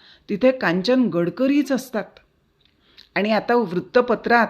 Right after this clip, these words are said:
तर ज्येष्ठ सामाजिक कार्यकर-, कार्यकर्त्या कांचन गडकरी असे लिहिलेले फोटो छापून येतात. हे कसं होऊ शकतं? तुमच्यातील कोणी बहुजन, दलित, आदिवासी, मुस्लिम यापैकी कोणाला अध्यक्ष केलं का?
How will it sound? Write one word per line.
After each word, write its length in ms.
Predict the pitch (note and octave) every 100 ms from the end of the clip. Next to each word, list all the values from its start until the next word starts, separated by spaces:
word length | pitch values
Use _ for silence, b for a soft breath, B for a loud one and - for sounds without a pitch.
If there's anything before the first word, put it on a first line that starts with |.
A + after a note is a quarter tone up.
| -
तर 140 | A3+ G3+
ज्येष्ठ 440 | D#3+ A3+ C4 -
सामाजिक 560 | C4 A3 G3+ A3 A#3+ B3
कार्यकर-, 420 | G#3+ B3+ A#3+ A#3+ A3 - _ -
कार्यकर्त्या 640 | G3+ B3 C4+ B3+ A3+ B3 G3+ B B B B
कांचन 420 | G#3+ A#3+ A#3+ C#4 B3
गडकरी 500 | G3+ A3 C4+ C#4 B3
असे 280 | G#3+ C4
लिहिलेले 380 | A#3+ A3 A#3 C4 C#4
फोटो 280 | A#3+ A#3 C4+ C4+
छापून 300 | C#4 C#4+ C#4+
येतात. 280 | C#4+ C#4 F#3+ - _ _ b b b
हे 200 | A#3 E4+
कसं 300 | F4 E4 F4
होऊ 240 | D#4 D#4
शकतं? 380 | D4 D4 - C4+ C4+ _ b b b b b b b b b _ _ _ -
तुमच्यातील 680 | C4 B3 D4+ E4 E4 B3+ C4+
कोणी 240 | B3+ B3
बहुजन, 680 | G#3 G#3+ A#3 G#3 A#3 A#3 A3+
दलित, 460 | F#3+ G3+ A3 A3 -
आदिवासी, 540 | G3 F3+ A3 G#3 A3
मुस्लिम 440 | G#3 G3+ A3 G#3+ G3+
यापैकी 500 | F#3+ A#3 A#3+ A#3 B3+
कोणाला 400 | A#3+ A3+ A#3+ B3
अध्यक्ष 460 | G3+ D#3 A3+ -
केलं 360 | B3+ B3+ A3 A3+
का? 480 | A3+ G3+ G3 G3+